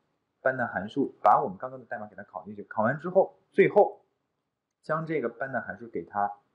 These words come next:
返回，就搞定了。搞定以后呢，这些东西我就可以都关掉。关掉以后就剩个谁呢？就剩一个我们的 main.js。在 main.js 里面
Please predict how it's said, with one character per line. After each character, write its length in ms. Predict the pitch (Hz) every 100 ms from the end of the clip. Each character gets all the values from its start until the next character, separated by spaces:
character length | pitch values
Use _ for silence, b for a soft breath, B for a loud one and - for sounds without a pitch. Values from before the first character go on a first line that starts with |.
| _ _ _ _ _ _
返 180 | - -
回， 280 | 87 98 - _ _ _ _ _ _ _ _ _ _ _
就 120 | 104
搞 120 | 92
定 140 | 95
了。 60 | 92 _ _ _ _ _ _ _ _ -
搞 140 | 110
定 120 | 135
以 60 | 127
后 140 | 139
呢， 60 | 123
这 100 | 123
些 120 | 117
东 120 | 117
西 60 | 113
我 80 | 90
就 140 | 101
可 100 | 101
以 60 | 101
都 120 | 110
关 200 | 107 92
掉。 180 | 78 - _ _ _ _ _ _
关 160 | 190 208
掉 120 | 180
以 60 |
后 140 | 127 160
就 120 | 165
剩 200 | - 151
个 80 | 127
谁 180 | - 82
呢？ 200 | 101 113
就 160 | - 131
剩 240 | - 127
一 140 | 101 101
个 220 | 120 110
我 140 | 90
们 140 | 82 98
的 240 | 110 101 - _ _
main.js。 760 | 175 151 90 76 - 82 - - _ _ _ _ _
在 320 | - 156 147 -
main.js 680 | 214 196 123 107 131 127
里 60 | 110
面 280 | 104 120